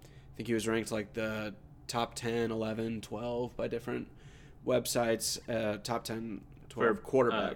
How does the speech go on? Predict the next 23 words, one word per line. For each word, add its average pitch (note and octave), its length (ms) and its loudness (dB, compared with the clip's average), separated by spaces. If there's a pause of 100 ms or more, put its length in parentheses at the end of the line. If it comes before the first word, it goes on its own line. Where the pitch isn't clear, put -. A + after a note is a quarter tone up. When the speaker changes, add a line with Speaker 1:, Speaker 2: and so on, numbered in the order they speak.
Speaker 2:
pure A2 200 6
passer. G#2 560 0
Speaker 1:
Yeah, A#2+ 220 -4
pure C3 220 -2
passer A#2 340 2
Speaker 2:
Yeah. F#2 60 -6
Speaker 1:
quarterback. A2 580 2 (600)
Um, B2+ 420 6 (500)
which, - 340 -4 (180)
I - 60 -8
don't B2+ 80 0
know C#3 140 4
if B2+ 160 -2
we, B2+ 400 2 (680)
I - 40 -8
guess B2 280 2
Dane B2 320 0
Evans B2+ 400 0
was A#2+ 580 -2 (220)
probably A#2+ 220 -4
a A#2+ 40 -6
pure A#2+ 220 -4
passer, B2+ 540 -2